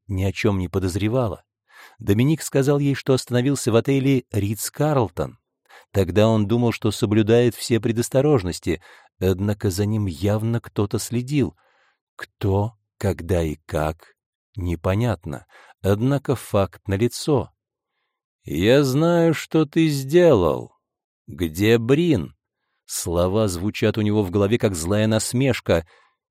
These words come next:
и вдруг Доминику становится нечем дышать. Схватившись за грудь, он ковыляет к креслу и падает в него. Он судорожно втягивает в себя воздух, желудок скручивается узлом.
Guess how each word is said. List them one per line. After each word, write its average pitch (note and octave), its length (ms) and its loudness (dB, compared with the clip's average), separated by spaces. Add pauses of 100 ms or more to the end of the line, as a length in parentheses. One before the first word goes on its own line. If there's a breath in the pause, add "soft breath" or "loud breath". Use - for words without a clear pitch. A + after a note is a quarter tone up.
(140)
и G2 160 0
вдруг B2+ 380 -2
Доминику C#3+ 500 0
становится D3 540 0
нечем D3 400 0
дышать. C#3+ 560 0 (340 soft breath)
Схватившись B2+ 720 0
за G#2+ 160 4
грудь, D3 420 2
он B2+ 180 2
ковыляет B2 460 4
к - 80 -20
креслу D3 640 2 (220)
и G#2+ 120 0
падает G#2 600 -2
в E2 60 -4
него. F2+ 360 -2 (380 loud breath)
Он B2 180 4
судорожно C3 500 2
втягивает C3 480 4
в - 60 -10
себя B2+ 260 4
воздух, C#3 640 2 (140)
желудок G2+ 720 -2
скручивается F#2 800 -2
узлом. A2+ 540 0